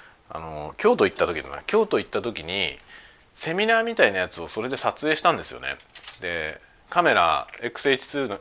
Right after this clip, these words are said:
Sのカメラ持ってって、で、そのカメラに上に、ズームのエイチスリーブイアールっていうあの、三百六十度音響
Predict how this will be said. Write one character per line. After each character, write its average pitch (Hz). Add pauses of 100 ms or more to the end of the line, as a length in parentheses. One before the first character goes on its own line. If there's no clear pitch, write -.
(160)
S 131
の 80
カ 104
メ 87
ラ 73
持 76
っ -
て -
っ -
て、 - (800)
で、 -
そ -
の 165
カ 180
メ 165
ラ 107
に 101
上 117
に、 151 (600)
ズ 160
ー 147
ム 95
の 78
エ 101
イ 113
チ 113
ス -
リ 110
ー -
ブ 107
イ 110
ア 101
ー 87
ル 73
っ -
て -
い 67
う -
あ 65
の、 65 (880)
三 147
百 95
六 90
十 101
度 85
音 92
響 65